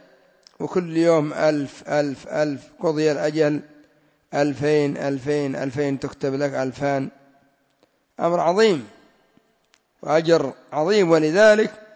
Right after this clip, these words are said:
كان عبد الله بن مسعود يرجح القرض على الصدقة.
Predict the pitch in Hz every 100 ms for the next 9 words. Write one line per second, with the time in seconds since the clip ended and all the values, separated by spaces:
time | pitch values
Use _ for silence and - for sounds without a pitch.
0 | - _ _ - 190 190 180 175 170 185
1 | 180 196 202 190 180 180 170 165 214 180
2 | 180 190 196 170 175 170 170 - 240 262
3 | 226 147 - - - _ _ _ _ _
4 | _ _ _ _ _ - 113 156 143 -
5 | 147 127 - -